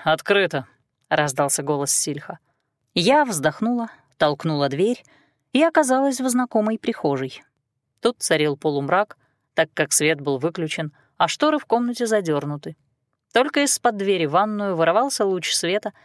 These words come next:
который рисовал широкую полосу на сером ковре. «Ты где?» — осторожно спросила я, прикрывая за собой дверь в коридор. «Проходи в ванную», —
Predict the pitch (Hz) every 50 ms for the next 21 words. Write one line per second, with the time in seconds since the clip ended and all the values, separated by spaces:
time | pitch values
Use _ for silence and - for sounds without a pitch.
0 | _ _ _ - - 262 - 339 330 311 285 - - 247 240 247 254 247 - -
1 | 220 202 208 214 - - 175 165 - 151 147 147 143 - - - 202 214 202 165
2 | - - 151 143 143 139 - 147 139 135 135 127 147 - _ _ _ _ _ _
3 | _ _ _ _ _ _ _ _ _ _ _ _ - - 233 202 214 214 247 226
4 | 170 - _ _ _ _ _ _ _ _ _ - 175 160 - - 165 160 156 147
5 | 151 147 127 - - 147 139 - 156 151 143 139 139 151 180 220 _ _ _ _
6 | - 190 220 - - 185 180 185 180 180 165 165 160 - 165 151 156 156 147 143
7 | 151 151 151 - - 156 151 151 127 139 - - _ _ _ _ _ _ _ _
8 | _ _ _ _ _ _ _ _ _ _ _ _ _ _ _ - - 160 175 165
9 | - 214 202 170 208 220 202 185 180 185 180 175 160 156 147 143 143 139 131